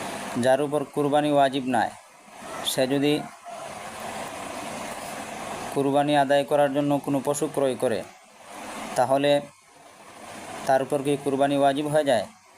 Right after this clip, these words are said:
এর উত্তর হচ্ছে, যার উপর কুরবানি ওয়াজিব নয়, সে যদি কুরবানি দেওয়ার জন্য পশু ক্রয় করে, তাহলে তার উপর কুরবানি ওয়াজিব। কেননা উসুল হচ্ছে, কোনো নফল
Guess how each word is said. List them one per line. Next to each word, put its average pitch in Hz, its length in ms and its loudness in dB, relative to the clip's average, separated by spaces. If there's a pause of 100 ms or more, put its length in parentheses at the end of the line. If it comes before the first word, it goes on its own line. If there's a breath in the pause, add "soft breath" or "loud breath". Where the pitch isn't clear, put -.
(480)
এর 135 160 4
উত্তর 143 300 2
হচ্ছে, 143 320 2 (640)
যার 135 200 4
উপর 143 180 0 (120)
কুরবানি 143 380 2
ওয়াজিব 139 360 2
নয়, 139 280 4 (640)
সে 135 160 2
যদি 143 280 2 (1000)
কুরবানি 151 400 2
দেওয়ার 147 240 6
জন্য 143 160 2 (100)
পশু 151 220 0
ক্রয় 135 260 2
করে, 143 200 4 (140)
তাহলে 135 320 2
তার 135 200 2
উপর 135 220 -2
কুরবানি 127 380 0
ওয়াজিব। 107 280 2 (920)
কেননা 139 360 2 (2250)
উসুল 156 320 2
হচ্ছে, 143 360 0 (1000)
কোনো 143 180 0
নফল 143 320 2